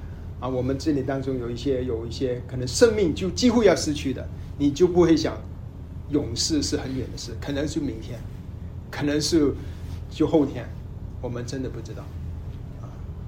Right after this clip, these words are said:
但是，呃，圣经告诉我们，我们可以知道我们死了之后去哪里。啊，我，人是不知道，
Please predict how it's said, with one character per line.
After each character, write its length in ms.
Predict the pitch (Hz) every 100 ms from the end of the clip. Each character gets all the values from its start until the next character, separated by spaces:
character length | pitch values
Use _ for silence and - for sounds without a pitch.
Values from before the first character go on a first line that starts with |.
| - - - - - - -
但 140 | - 220
是， 280 | 233 190 - - -
呃， 140 | 156
圣 220 | 143 220 190
经 160 | 214
告 140 | 196 196
诉 180 | 190
我 60 | 156
们， 160 | 123 117 120
我 140 | 143
们 240 | 139 143 180 -
可 380 | - - 147 185
以 200 | 262 151
知 160 | 123 139
道 240 | 139 113 -
我 80 | 127
们 120 | 156
死 200 | 165 135
了 140 | 113
之 140 | 113 127
后 120 | 120
去 200 | - -
哪 120 | -
里。 1300 | - - - - - - - - - - - - -
啊， 40 | 135 - - - 156
我， 120 | 160 165 - - - -
人 240 | 143 160 254
是 120 | 254
不 100 | 160
知 120 | 143
道， 160 | 123